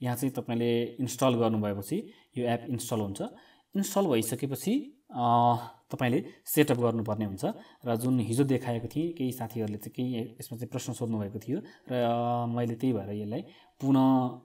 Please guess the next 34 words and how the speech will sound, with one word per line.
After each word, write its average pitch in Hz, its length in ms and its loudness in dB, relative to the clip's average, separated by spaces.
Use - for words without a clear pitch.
<clears throat> 147 420 0
installation 135 580 -2
देखाउँदैछु 113 460 -2
तपाईँहरूलाई। 104 520 -6
अ, 117 180 -2
एकैछिनको 127 460 -4
लागि 107 160 -2
म 107 120 -2
pause 131 300 -4
गरिदिन्छु। 147 360 -2
अब 196 120 4
यहाँ 233 440 2
हामीले 151 480 8
install 208 360 4
भइसकेको 131 420 2
छ 127 100 -2
हाम्रो 117 680 -2
मोबाइलमा 127 500 4
र 135 100 -4
यसलाई 127 140 2
म 143 340 -2
open 135 300 4
गरिदिन्छु। 107 400 -4
ओपन 254 280 8
गरिसकेपछि 165 1000 0
तपाईँले 139 480 -2
यसरी, 143 500 -2
अ, - 220 -6
ओपन 147 220 8
हुँदैछ 113 300 4
र 139 320 -6
तपाईँले 127 680 2
यहाँ 120 160 -6
चाहिँ 226 300 -4